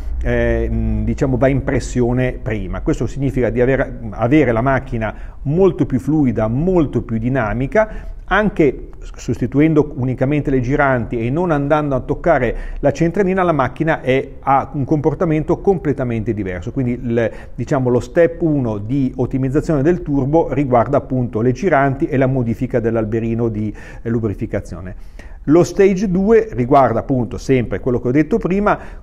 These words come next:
con in più la possibilità di alesare il carter di aspirazione ed eventualmente il carter di scarico, in maniera tale da poter alloggiare una girante di dimensioni più grandi, ovviamente sempre in avio l'aspirazione, in Incon lo scarico,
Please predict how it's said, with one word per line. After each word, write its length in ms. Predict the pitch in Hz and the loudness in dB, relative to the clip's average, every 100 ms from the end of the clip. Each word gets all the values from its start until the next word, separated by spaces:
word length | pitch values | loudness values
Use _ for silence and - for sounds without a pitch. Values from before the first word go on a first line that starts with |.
| - | 2
con 240 | 160 165 | 4 6
in 180 | 175 160 | 6 2
più 400 | 190 196 143 107 - - | 2 6 6 4 -6 -8
la 140 | 123 123 | -2 2
possibilità 840 | 156 143 165 165 208 - 190 143 | 2 2 2 2 0 2 4 4
di 160 | 120 | 4
alesare 960 | 139 139 120 160 139 113 101 92 107 - - - | 6 6 6 6 6 4 0 -4 -6 -12 -14 -4
il 240 | 202 156 | -4 -2
carter 440 | - 143 127 131 | 2 2 2 -4
di 80 | 107 | -2
aspirazione 760 | 113 - 123 117 - 143 113 117 | -4 -2 -2 -2 -2 -2 -2 -2
ed 240 | 180 185 | 0 4
eventualmente 760 | 170 151 139 131 117 135 127 123 | 4 4 2 2 2 2 0 -2
il 100 | 101 | -2
carter 360 | 101 95 104 | -2 -2 -4
di 120 | 98 101 | -4 -6
scarico, 580 | - 92 92 120 175 | -4 -4 -2 -4 -4
in 120 | 175 135 | -2 0
maniera 320 | 135 147 151 | 2 2 2
tale 220 | 170 139 | 2 4
da 80 | 123 | 2
poter 320 | 123 110 127 | 0 -2 0
alloggiare 540 | 123 123 110 127 104 131 | 2 2 4 4 2 0
una 220 | 170 156 | 0 2
girante 520 | 113 127 131 127 117 | 0 0 2 2 0
di 120 | 101 | -2
dimensioni 420 | 101 101 101 120 107 | -4 -4 -4 -4 -4
più 140 | 104 | -4
grandi, 340 | 104 101 117 - | -2 -2 -2 -2
ovviamente 580 | 104 101 113 110 - 95 | -2 0 -2 -2 -2 -4
sempre 420 | 107 101 - 104 | -4 -4 -2 2
in 100 | 147 | 4
avio 240 | 143 120 | 4 2
l'aspirazione, 840 | 117 107 117 - 120 120 - 127 104 | 2 2 0 0 0 0 2 2 2
in 100 | 110 | -2
Incon 320 | 131 117 101 | -2 -2 -2
lo 180 | 101 127 | 0 -2
scarico, 640 | - 123 95 135 214 208 | 2 0 2 2 2 2